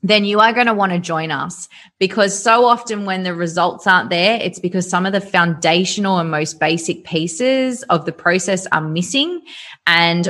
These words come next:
we are going to tap into all of that through the training and through this course, so that that is not the situation, that you are able to sell out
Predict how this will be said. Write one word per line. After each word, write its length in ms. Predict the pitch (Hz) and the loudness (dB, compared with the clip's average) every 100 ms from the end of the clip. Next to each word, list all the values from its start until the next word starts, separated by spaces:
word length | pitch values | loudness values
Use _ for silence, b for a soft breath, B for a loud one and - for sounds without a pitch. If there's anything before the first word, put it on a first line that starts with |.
| - | -2
we 240 | 175 175 | 2 4
are 100 | 190 | 4
going 260 | 185 175 170 | 4 0 -2
to 120 | 180 | -6
tap 300 | - 165 - | -2 -2 -2
into 180 | 165 175 | -4 -4
all 340 | - 165 160 | -2 -2 0
of 140 | 160 151 | -2 0
that 280 | 135 135 - _ | 2 2 -4 _
through 240 | - 160 156 | -6 -4 -2
the 100 | 151 | -4
training 540 | - 156 160 151 147 | -2 -2 -2 -6 -4
and 220 | 160 160 160 | -2 -2 -4
through 240 | - 160 | -2 -2
this 160 | 156 - | -2 -10
course, 500 | - 151 147 156 - | -6 -4 -4 -6 -12
so 300 | - - 165 | -10 -2 0
that 280 | 165 165 - B B B - | 4 2 2 B B B 0
that 160 | 160 | 2
is 140 | 175 165 | 2 0
not 640 | 165 175 170 135 - - _ _ _ - | 2 4 4 2 -4 -8 _ _ _ -16
the 200 | 160 175 | -2 0
situation, 920 | 180 - - 143 135 - 131 - - | 0 -4 -2 -4 -4 -8 -10 -12 -4
that 160 | 156 | -2
you 140 | 165 165 | 0 2
are 140 | 156 | 2
able 240 | 160 160 160 | 0 -2 -4
to 120 | 175 | -6
sell 560 | - - 170 185 180 - | -6 0 2 2 0 -2
out 440 | 156 147 - - | 2 2 0 -8